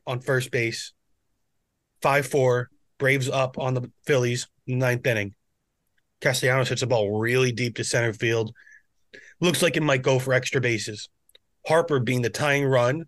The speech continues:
being a really smart baseball mind and a really great base runner, takes off, rounds second base, and by the time he rounds second base, Michael Harris makes an amazing catch at the wall,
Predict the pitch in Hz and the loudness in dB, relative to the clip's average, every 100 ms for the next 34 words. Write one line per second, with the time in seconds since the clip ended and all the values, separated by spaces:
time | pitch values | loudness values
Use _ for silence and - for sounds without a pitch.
0 | _ _ _ - 139 131 117 143 151 127 | _ _ _ -4 0 0 0 0 2 0
1 | - 135 139 131 110 131 131 120 117 113 | 0 0 0 0 0 0 0 -4 -4 -4
2 | 113 117 120 113 107 143 170 123 139 139 | -2 -2 -2 -2 0 2 2 2 0 0
3 | 120 135 131 120 117 101 98 _ _ _ | 0 0 0 0 0 0 -4 _ _ _
4 | _ _ _ _ - - 143 - 147 127 | _ _ _ _ -14 -2 -2 2 2 2
5 | 127 - _ _ _ _ _ - 127 139 | 0 -6 _ _ _ _ _ -2 0 0
6 | 135 147 131 139 117 113 110 - - 127 | 0 0 0 -2 0 -2 -6 -12 -6 0
7 | 127 123 151 151 131 131 135 135 - 131 | 0 0 0 0 0 2 0 0 0 0
8 | 127 120 151 127 - _ _ _ _ _ | 0 0 0 0 -6 _ _ _ _ _
9 | 131 135 127 135 143 127 - - - 131 | -4 -2 0 2 2 2 -2 -14 -6 -4
10 | 127 127 120 127 139 139 131 127 135 113 | -2 -2 -2 0 2 2 0 2 0 0
11 | 120 123 127 110 101 | -2 0 0 0 -4